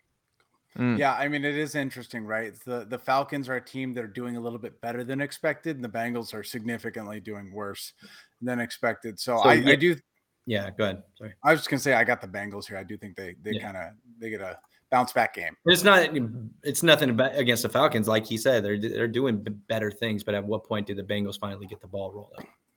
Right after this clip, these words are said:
Speaker 3: So.
Speaker 2: Uh, so, okay. So I, I, I wish the Cowboys didn't have this game 'cause I hate the Cowboys, but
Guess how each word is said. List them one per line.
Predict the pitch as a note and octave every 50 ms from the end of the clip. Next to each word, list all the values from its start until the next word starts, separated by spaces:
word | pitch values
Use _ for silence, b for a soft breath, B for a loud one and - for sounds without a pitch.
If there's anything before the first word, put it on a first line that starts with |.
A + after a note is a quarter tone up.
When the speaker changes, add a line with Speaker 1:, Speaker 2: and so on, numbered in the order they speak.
| _
Speaker 3:
So. | - - - - _ _ _ _ _ _ _ _ _ _ _ _ _ b b b b b b b b b b b - - - - _ -
Speaker 2:
Uh, | - - B B B B B B
so, | - - - E3 D#3+ D#3+
okay. | E3+ - F#3 D#3 B2 G#2+
So | - - - E3+ D#3+ - - -
I, | E3 E3
I, | - - - - - - - -
I | D#3 D#3+
wish | D3+ C#3 C#3+ F3+ G3 F#3+ - -
the | - C3 C3 C3+
Cowboys | - D#3+ D3+ D3+ D3+ C#3 D#3 D#3 D3+ C3+
didn't | A2+ C#3 C3+ C3+ C3+
have | C3 C#3+ C#3+ C#3+ C3+
this | D3 D3+ -
game | - C#3 C3+ C#3 C#3+
'cause | C3 - C3+ - - _ -
I | A2+ A2+
hate | G#2+ A#2 A#2+ A2+
the | -
Cowboys, | - A#2+ A#2 A#2 A#2+ A#2 C3+ C#3 D3 C#3
but | C#3 C3+ B2 A2 -